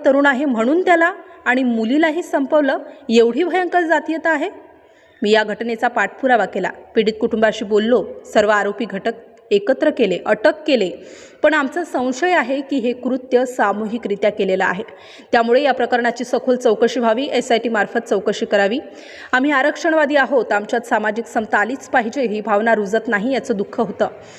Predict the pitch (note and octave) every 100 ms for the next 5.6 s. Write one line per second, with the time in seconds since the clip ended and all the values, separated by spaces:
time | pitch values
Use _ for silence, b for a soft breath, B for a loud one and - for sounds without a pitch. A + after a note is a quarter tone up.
0 | B A3+ A3+ A#3 A#3+ B3+ A3 B3+ B3+ C4
1 | D4 C#4 C4 A#3 A#3 A#3+ B3+ B3+ B3+ A#3+
2 | G#3+ B3 A#3+ A3+ A#3 A#3 A#3 G3 G3+ G#3+
3 | G3+ G#3 G#3+ G#3 A#3+ A#3 A#3 A3 G3 B3+
4 | G3+ F#3 G3+ G#3 G#3 G#3 G#3+ A3 G3 G#3
5 | A#3 F#3 F#3+ A3+ F#3+